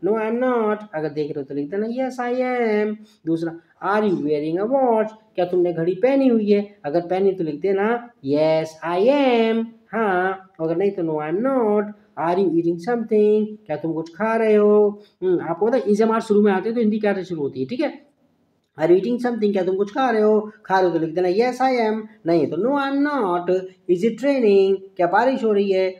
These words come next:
हो रही हो तो लिख देना, "Yes it is." Yes it is। और नहीं हो तो no it isn't।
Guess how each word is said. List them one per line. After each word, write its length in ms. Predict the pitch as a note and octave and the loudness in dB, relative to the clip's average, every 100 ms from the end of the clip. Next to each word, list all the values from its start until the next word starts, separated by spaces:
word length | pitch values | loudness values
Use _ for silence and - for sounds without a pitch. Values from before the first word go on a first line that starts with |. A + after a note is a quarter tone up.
| _ E3+ | _ 4
हो 120 | A3+ | 4
रही 120 | A#3 | 4
हो 80 | G3+ | 2
तो 100 | F#3+ | 0
लिख 160 | F3 | -4
देना, 240 | F3 F#3 F#3 - G#3 | -2 -4 -4 -10 -2
"Yes 320 | A3 G#3+ G#3+ B3 | 2 2 -2 -2
it 200 | C4 B3+ - D4 | 0 -2 -8 -2
is." 600 | E4 D4+ A#3 F3 C#3+ B2+ G#2 - _ C#3 | 0 4 4 4 2 -4 -8 -20 _ -4
Yes 260 | C#3+ D#3 - F#3+ | -2 -2 -4 -6
it 120 | G3 | -2
is। 260 | C#4+ C4 C#3 - - | 0 0 0 -8 -8
और 60 | D3+ | 0
नहीं 160 | G3 | 2
हो 80 | F#3+ | 2
तो 180 | F#3+ G#3+ | 0 -4
no 160 | C#4 D4 B3+ B3 | -2 -2 -4 -4
it 100 | C4+ A#3+ - C#4+ | -6 -8 -4 -2
isn't। 560 | B3+ B3 A3+ F3+ E3+ | 0 2 2 0 0